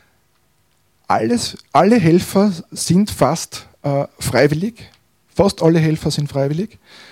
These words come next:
Es wäre eine finanzielle Unterstützung dieser Helfer anzudenken, eine logistische Unterstützung, eine sozialrechtliche Absicherung, eventuell eine Verstärkung durchs Bundesheer.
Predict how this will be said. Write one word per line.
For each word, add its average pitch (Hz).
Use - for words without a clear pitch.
Es 147
wäre 156
eine 156
finanzielle 170
Unterstützung 170
dieser 135
Helfer 139
anzudenken, 143
eine 143
logistische 170
Unterstützung, 147
eine 143
sozialrechtliche 143
Absicherung, 139
eventuell 147
eine 147
Verstärkung 139
durchs 123
Bundesheer. 156